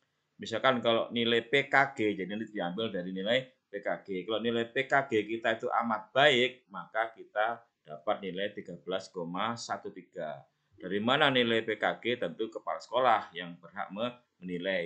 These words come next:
Yang dinilai biasanya tiap akhir tahun, tiap bulan Desember. Nah, dari, dari nilai P K G itu nanti tertera di sana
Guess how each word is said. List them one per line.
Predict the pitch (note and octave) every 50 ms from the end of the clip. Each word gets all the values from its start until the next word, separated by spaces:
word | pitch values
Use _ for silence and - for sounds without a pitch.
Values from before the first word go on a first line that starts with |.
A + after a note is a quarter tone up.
| F2
Yang | F#2+ F#2+ F#2+ F#2+ F#2
dinilai | F2 F2+ F2 E2 E2+ F#2 G2+ A2+ A#2+ B2 A#2+
biasanya | G2+ F#2 F2+ E2 - E2 E2 F#2+ G2+ G2
tiap | - F#2+ F#2 - -
akhir | - - G#2+ G#2 -
tahun, | - G#2+ A#2+ B2 A#2+ G#2+ F2 D#2+ - _ _ _ _ _ _ _ _
tiap | F2 F2 F2+ F#2+ G#2+ G#2+ - _
bulan | - F#2+ F2 F2+ F#2+ G2+ G2+ F#2+
Desember. | E2+ - - E2+ D#2+ E2 D#2+ F2 F2+ E2+ E2 D#2 C#2+ C#2 _ _ _ _ _ _ _ _ _ _ _ _ - _ F#2+
Nah, | G#2 G2 E2+
dari, | E2+ F2+ F#2
dari | F#2 G2 F#2 E2+ F#2 F#2+ F#2 F#2+ F#2+ F2+ F#2 - _ _ _ _ _ _ _
nilai | - A#2 A#2+ A#2+ A2+
P | A#2 A#2+
K | A#2 B2+ A#2+ A#2
G | - B2 B2 C#3+ C#3
itu | - B2
nanti | A#2+ A2+ G2+ F#2 F2+ - C3+ B2+ - - -
tertera | _ - A2+ G#2+ - C#3+ C#3+ C#3 C3 A#2+
di | A2+
sana | A2 B2 C3 C3+ C3 B2+ A#2+ A#2+ B2 A#2+